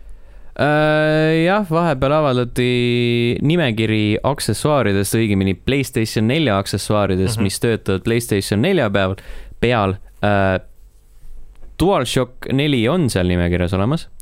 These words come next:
Speaker 2: Aga?
Speaker 1: Aga, äh, see ei tööta PlayStation viie mängude puhul.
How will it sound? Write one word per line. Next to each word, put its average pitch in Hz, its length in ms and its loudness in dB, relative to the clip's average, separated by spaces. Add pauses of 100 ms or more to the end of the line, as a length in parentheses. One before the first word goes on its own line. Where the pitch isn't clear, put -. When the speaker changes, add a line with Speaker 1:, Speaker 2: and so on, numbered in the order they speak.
Speaker 2:
Aga? 113 400 -2 (380)
Speaker 1:
Aga, 160 320 2 (400)
äh, 107 140 0
see 110 120 0
ei 107 80 -4
tööta 110 260 -2
PlayStation 101 520 -2
viie 95 120 2
mängude 90 320 0
puhul. 65 200 -6